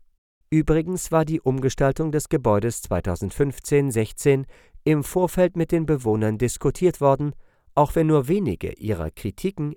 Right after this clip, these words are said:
in die Bauarbeiten einflossen. Nach außen hin gab es also ein freundliches, vermeintlich partizipatives Verfahren. Aber in den Fragen,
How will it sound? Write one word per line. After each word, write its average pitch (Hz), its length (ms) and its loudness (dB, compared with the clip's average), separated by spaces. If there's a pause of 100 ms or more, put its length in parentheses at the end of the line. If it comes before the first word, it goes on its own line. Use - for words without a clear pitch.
(120)
in 143 180 0
die 151 160 -2
Bauarbeiten 92 720 -2
einflossen. - 640 -8 (420)
Nach 156 280 -2
außen 127 300 2
hin 143 200 -2
gab 135 200 0
es 147 140 -4
also 143 280 -2
ein 143 160 -2
freundliches, 117 640 0 (340)
vermeintlich 175 640 -2 (360)
partizipatives 165 1160 -2
Verfahren. - 540 -6 (400)
Aber 117 180 2
in 101 100 -2
den 85 160 -6
Fragen, 175 420 -4